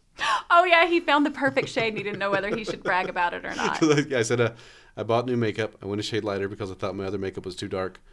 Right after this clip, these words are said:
Speaker 1: The transition between seasons is so difficult.
Speaker 2: It's a perfect match, but as a man, I don't know if that's something I'm allowed to celebrate. That's
Speaker 1: Absolutely.
Speaker 2: why, so.
Speaker 1: I don't understand why more guys don't wear makeup, honestly. Not, like, excessive. I'm just saying, like, if you have a pimple, if you wanna cover it,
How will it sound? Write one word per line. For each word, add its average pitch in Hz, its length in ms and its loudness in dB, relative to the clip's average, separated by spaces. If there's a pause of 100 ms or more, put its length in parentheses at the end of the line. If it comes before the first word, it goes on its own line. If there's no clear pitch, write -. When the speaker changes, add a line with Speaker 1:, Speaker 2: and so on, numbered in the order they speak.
Speaker 1:
The 185 80 -10
transition 254 720 -4
between 269 320 -2
seasons 185 540 -6
is 156 320 -12
so - 340 -10
difficult. - 680 -12
Speaker 2:
It's - 120 -18
a - 40 -12
perfect 123 280 0
match, 107 260 0
but 113 100 -4
as 104 120 0
a 104 40 -2
man, 101 240 0
I 95 100 -6
don't 101 120 -4
know 104 80 -2
if 95 100 -4
that's 98 160 -6
something 95 280 -4
I'm 87 80 -2
allowed 90 180 -4
to 85 60 -10
celebrate. 82 520 -8 (120)
That's 202 240 -14
Speaker 1:
Absolutely. 92 300 -14
Speaker 2:
why, - 60 -16 (220)
so. - 180 -16 (280)
Speaker 1:
I 262 80 6
don't 320 120 2
understand 247 340 -4
why 185 100 0
more 170 160 -2
guys 160 200 -6
don't - 140 -12
wear 71 120 -10
makeup, - 380 -12 (240)
honestly. - 520 -10 (200)
Not, 311 360 10
like, 294 200 4
excessive. - 760 -6 (200)
I'm 214 160 0
just 247 160 -6
saying, 220 220 -2
like, 180 260 -4
if 202 140 -14
you 226 140 -8
have 226 260 -2
a - 80 -6
pimple, 190 540 -8
if 196 140 -12
you 196 80 -10
wanna 190 140 -8
cover 180 280 -8
it, 151 160 -8